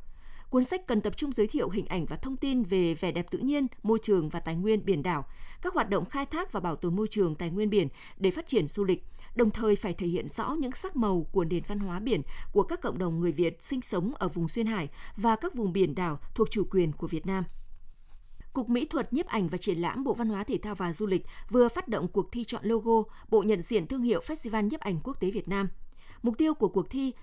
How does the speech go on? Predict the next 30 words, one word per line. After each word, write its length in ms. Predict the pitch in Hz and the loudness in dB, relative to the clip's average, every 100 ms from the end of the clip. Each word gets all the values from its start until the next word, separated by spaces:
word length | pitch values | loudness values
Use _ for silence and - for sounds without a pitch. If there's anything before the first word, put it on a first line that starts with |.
| - | -2
là 120 | 208 | 0
tìm 220 | 214 190 | 2 0
kiếm, 300 | - 180 226 | 2 2 4
lựa 180 | 311 190 | 2 2
chọn 240 | 269 - | -2 -2
mẫu 120 | 180 262 | 0 0
logo, 360 | 233 226 220 214 - - - | 0 4 4 4 -4 -2 4
bộ 180 | 214 208 | 4 4
nhận 200 | 220 165 | 2 2
diện 260 | 226 156 | 0 0
thương 160 | 285 277 | -2 0
hiệu 160 | 247 - | 0 0
Festival 360 | 339 - 233 220 | -4 -4 0 2
Nhiếp 240 | 233 320 | 2 0
ảnh 180 | 190 160 | -4 -4
Quốc 180 | 269 - | -4 -4
tế 100 | 208 | -2
Việt 180 | 208 185 | -2 -2
Nam 180 | 202 185 - - | -2 -2 -6 2
để 120 | 214 | 6
sử 180 | 196 214 | 6 4
dụng 220 | 196 147 | 2 2
trong 220 | - 220 208 | 0 -4 -4
các 160 | 320 | -4
hoạt 160 | 208 175 | -6 -4
động 180 | 185 - | -4 -2
tuyên 140 | 277 247 | -2 -2
truyền, 300 | 220 175 151 | 0 0 0
quảng 280 | 196 151 | -4 -4
bá 240 | 147 175 | -2 -2